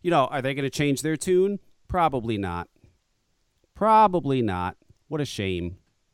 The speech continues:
What a fucking shame. So, yeah, that's what happened with that. Greatest news we've had in years pertaining to e-cigarettes, but nobody in the media is gonna report it or give a fuck. It's a goddamn shame. Anyway, let's move on.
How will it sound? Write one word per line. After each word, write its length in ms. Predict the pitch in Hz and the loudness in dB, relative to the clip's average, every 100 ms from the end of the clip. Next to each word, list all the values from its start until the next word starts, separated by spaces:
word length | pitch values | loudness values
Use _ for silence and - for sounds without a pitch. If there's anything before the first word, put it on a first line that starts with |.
| _ _ _ _ _ _ | _ _ _ _ _ _
What 300 | - 143 165 | -6 -2 0
a 80 | 120 | -2
fucking 440 | - 147 - 123 | -6 -10 -8 -12
shame. 500 | 110 107 95 85 92 - | -10 -8 -8 -8 -12 -14
So, 200 | - 135 | -4 0
yeah, 280 | 127 107 95 - | 2 0 -2 -2
that's 180 | 127 | -4
what 100 | 135 | -2
happened 300 | 120 120 120 | -2 -2 -2
with 140 | 113 107 | -4 0
that. 260 | 113 101 - - - | -2 -2 -8 -20 -6
Greatest 500 | 139 180 214 208 - | 4 4 4 0 0
news 260 | 196 196 196 | 0 0 -2
we've 160 | 185 | -2
had 240 | 185 175 151 | 0 0 0
in 100 | 143 | 0
years 260 | 175 185 | 0 -2
pertaining 300 | - 175 170 | -2 0 0
to 40 | 135 | -2
e-cigarettes, 800 | 180 170 185 175 180 180 - - - - | -4 -4 -4 0 2 2 0 -10 -16 -4
but 220 | - 151 - - | 0 0 -2 -6
nobody 380 | 147 151 147 156 | 2 2 2 0
in 60 | 147 | 0
the 60 | |
media 240 | 131 139 135 | -4 -4 -6
is 80 | 123 | -4
gonna 140 | 127 | -4
report 340 | 120 - 123 | -4 -2 -4
it 80 | 110 | -2
or 60 | 110 | -6
give 180 | 104 98 | -6 -8
a 40 | |
fuck. 360 | - 92 - - _ _ | -8 -8 -8 -16 _ _
It's 80 | - | -12
a 60 | 127 | -6
goddamn 500 | 127 123 120 117 107 | -2 -2 -2 -4 -4
shame. 440 | - 101 85 85 - _ _ - | -6 -6 -6 -8 -16 _ _ -4
Anyway, 360 | 131 120 107 | 0 0 0
let's 220 | 101 107 113 | -4 -6 -4
move 220 | 107 101 | -4 -4
on. 240 | 92 90 | -4 -6